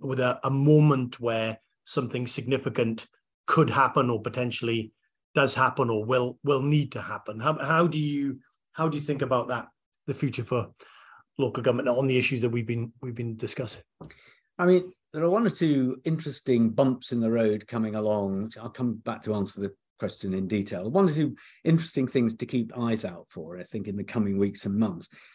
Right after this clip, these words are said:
Speaker 2: There's a revaluation of the business rate going to happen, which I'm sure the Centre for Cities will be doing lots of work
Speaker 1: Hmm.
Speaker 2: on. And that will lead to quite a substantial redistribution of the burden. Retail will pay less. Industrial, particularly sort of sheds in fields, will pay a lot more,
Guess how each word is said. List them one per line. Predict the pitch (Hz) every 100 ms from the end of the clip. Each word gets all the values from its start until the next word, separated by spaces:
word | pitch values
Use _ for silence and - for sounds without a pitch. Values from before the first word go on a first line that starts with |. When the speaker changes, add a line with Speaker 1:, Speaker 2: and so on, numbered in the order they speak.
| _
Speaker 2:
There's | - 123
a | 139
revaluation | 196 165 151 135 127 -
of | 120
the | 117
business | 147 147 117 92 -
rate | 90 78 -
going | 85 80
to | 90
happen, | 80 82 - 87
which | 98 95
I'm | 101
sure | 113 98
the |
Centre | 92 110 92
for | 95
Cities | - 107 98
will | 98
be | 98
doing | 101 98
lots | 98
of | 104
work | 95 110 101
Speaker 1:
Hmm. | - 120
Speaker 2:
on. | 85 90 - - - - -
And | 156
that | 196
will | 170
lead | 156 156 151
to | 139
quite | 180 175
a | 156
substantial | - 170 - 147 147 - 131
redistribution | 131 123 123 - 117 123 113
of | 107 98
the |
burden. | 101 - 120 120 208
Retail | 175 135 135 123 117
will | 110
pay | 110 107 98
less. | 101 135 160 - - - _ - _ -
Industrial, | 110 117 120 - 123 117
particularly | 110 - 127 - 107 107 98
sort | - 110
of | 98
sheds | - 139 107 92
in | 101 104
fields, | - 127 110 101 95 -
will | 101
pay | 107 101
a | 98
lot | 92 -
more, | 107 120 147 156 190 262